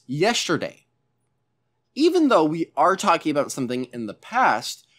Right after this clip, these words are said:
we could still talk about predictions in the Bayesian sense. Because we could say,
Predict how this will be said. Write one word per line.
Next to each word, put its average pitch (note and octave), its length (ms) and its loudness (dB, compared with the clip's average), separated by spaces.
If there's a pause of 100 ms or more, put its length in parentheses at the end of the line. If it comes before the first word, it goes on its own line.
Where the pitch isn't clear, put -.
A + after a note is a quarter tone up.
(200)
we G#3 100 -8
could G3 200 -6
still C#4+ 240 0
talk B3+ 200 0
about G3 240 2
predictions A#2 580 -4
in C3 200 -6
the C#3 80 0
Bayesian E3 640 -2
sense. - 540 -12 (560)
Because G3 320 -2
we B3+ 160 -6
could E4 180 -2
say, C#3 460 0